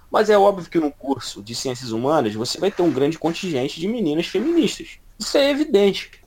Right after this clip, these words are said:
Então, é, um dos absurdos que aconteceu quando, quando ela estava dentro de sala de aula, que foi um dos que deu,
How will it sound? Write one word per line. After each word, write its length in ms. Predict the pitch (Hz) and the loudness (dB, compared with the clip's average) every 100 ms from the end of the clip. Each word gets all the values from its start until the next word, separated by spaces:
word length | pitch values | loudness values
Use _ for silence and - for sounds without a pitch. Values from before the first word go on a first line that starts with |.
| _ | _
Então, 760 | 131 139 - 151 151 143 135 123 _ _ _ _ - | -2 0 2 4 6 4 0 -4 _ _ _ _ 0
é, 420 | 123 123 117 113 _ _ _ | 2 4 2 -2 _ _ _
um 140 | 143 | -4
dos 100 | 170 | 0
absurdos 460 | 160 139 - 120 117 | 0 -2 -4 -6 -6
que 100 | - | -6
aconteceu 480 | 120 127 117 - 107 | -4 -4 -8 -8 -6
quando, 180 | 139 139 | -6 -6
quando 200 | - 143 | -4 0
ela 160 | 135 143 | 0 0
estava 400 | - 139 147 120 | -2 0 0 0
dentro 140 | 117 | -4
de 40 | - | -6
sala 220 | 101 101 | -6 -4
de 120 | 107 | -2
aula, 280 | 123 135 98 | 2 2 0
que 120 | - | -6
foi 240 | - 113 | -6 -4
um 120 | 117 117 | -4 -6
dos 160 | 107 | -10
que 100 | - | -12
deu, 340 | 110 107 95 | -8 -6 -6